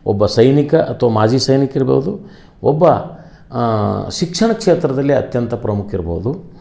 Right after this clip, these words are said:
ಇನ್ನೊಬ್ಬರು ಸಾಮಾಜಿಕ ಜೀವನದಲ್ಲಿ ಇರ್ತಕ್ಕಂಥ. ಈ ಒಂದು ಜಿಲ್ಲೆಯಲ್ಲಿ ನಾಲ್ಕು ಜನನ್ನ ನಾವು ಆಯ್ಕೆ ಮಾಡ್ಕೊಂಡಿರ್ತೀವಿ.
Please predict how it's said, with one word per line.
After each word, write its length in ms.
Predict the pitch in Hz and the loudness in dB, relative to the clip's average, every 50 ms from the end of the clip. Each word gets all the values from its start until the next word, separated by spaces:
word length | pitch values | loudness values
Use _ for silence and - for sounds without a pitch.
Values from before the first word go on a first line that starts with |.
| - - - - - | -20 -20 -20 -14 -6
ಇನ್ನೊಬ್ಬರು 400 | - 170 185 185 165 135 - - | -4 -2 0 2 0 0 0 -2
ಸಾಮಾಜಿಕ 600 | - - - 107 113 123 123 113 104 107 107 - | -4 -4 -6 -4 -4 -4 -4 -4 -4 -6 -8 -8
ಜೀವನದಲ್ಲಿ 500 | 107 92 98 101 95 92 92 90 87 87 | -6 -6 -6 -6 -6 -6 -8 -8 -8 -8
ಇರ್ತಕ್ಕಂಥ. 500 | 90 85 - - 85 - - 80 78 78 | -8 -10 -8 -10 -10 -10 -10 -14 -12 -12
ಈ 420 | 82 67 95 123 156 170 180 - - - | -10 -8 -4 -2 -2 -2 -2 -4 -6 -6
ಒಂದು 240 | 101 113 147 180 175 | -4 -4 -2 -2 -2
ಜಿಲ್ಲೆಯಲ್ಲಿ 440 | 156 135 143 120 113 123 131 147 160 | -4 -2 -2 -2 -2 -2 -2 -4 -4
ನಾಲ್ಕು 440 | 139 110 98 104 131 151 151 156 160 | -4 -4 -4 -4 -4 -6 -6 -6 -6
ಜನನ್ನ 440 | 127 127 123 117 117 110 107 117 151 160 135 107 101 98 101 - - - - - - - - | -4 -4 -4 -4 -6 -6 -6 -6 -6 -6 -6 -6 -8 -8 -12 -14 -20 -20 -20 -20 -18 -12 -8
ನಾವು 160 | - 139 127 | -4 -2 0
ಆಯ್ಕೆ 260 | 110 110 107 - 101 | 0 0 0 -2 -4
ಮಾಡ್ಕೊಂಡಿರ್ತೀವಿ. 680 | 98 92 87 - - 87 85 82 80 80 - 82 82 - | -4 -6 -6 -8 -10 -10 -10 -10 -12 -14 -14 -16 -16 -18